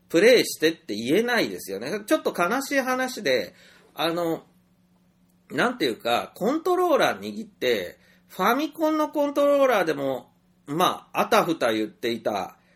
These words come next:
うちの両親が、Xboxのコントローラー握っても、もうダメだろうと、ボロッと落とすだろうって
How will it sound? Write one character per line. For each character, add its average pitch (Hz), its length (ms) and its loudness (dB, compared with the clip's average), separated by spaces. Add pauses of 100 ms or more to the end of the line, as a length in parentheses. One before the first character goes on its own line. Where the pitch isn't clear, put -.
(120)
う 135 140 -4
ち 139 140 -6
の 143 140 -2
両 143 200 2
親 92 240 -10
が、 101 340 -6 (240)
Xbox 269 760 -2
の 165 80 -4
コ 147 120 -2
ン 143 60 -6
ト 156 120 2
ロ 160 60 4
ー 165 40 4
ラ 151 140 4
ー 117 40 -4
握 120 300 -8
っ - 60 -20
て - 160 0
も、 113 380 -2
も 185 220 -2
う - 40 -10
ダ 127 180 0
メ 285 120 0
だ 403 120 -2
ろ 120 160 2
う - 100 -10
と、 - 280 -12
ボ 127 200 2
ロ 247 100 4
ッ - 100 -6
と 123 140 -2
落 120 100 -2
と 370 100 -2
す - 120 -12
だ 123 100 2
ろ 92 120 -4
う 85 40 -10
っ - 120 -20
て 90 180 -10